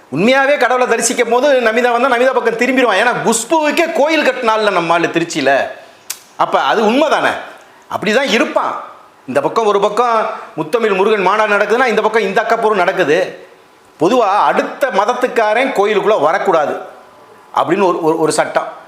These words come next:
அடுத்த சாதிக்காரன் கருவறைக்குள்ள போயிடக்கூடாது. இப்ப இப்படிப்பட்ட விஷயங்களை ஏன் நடிகை பேசக்கூடாதா? பேசலாம். உரிமை கலந்து பேசக்கூடாதா?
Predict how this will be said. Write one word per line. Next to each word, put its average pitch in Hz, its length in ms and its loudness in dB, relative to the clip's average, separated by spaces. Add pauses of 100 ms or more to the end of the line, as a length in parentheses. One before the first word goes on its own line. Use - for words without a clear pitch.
(560)
அடுத்த 254 380 0
சாதிக்காரன் 226 640 0
கருவறைக்குள்ள 226 640 0
போயிடக்கூடாது. 123 440 0 (920)
இப்ப 247 320 0
இப்படிப்பட்ட 247 420 0
விஷயங்களை 269 420 2
ஏன் 254 100 2
நடிகை 254 440 2
பேசக்கூடாதா? 196 640 0
பேசலாம். 175 600 0 (380)
உரிமை 277 280 2
கலந்து 254 240 2
பேசக்கூடாதா? 214 640 0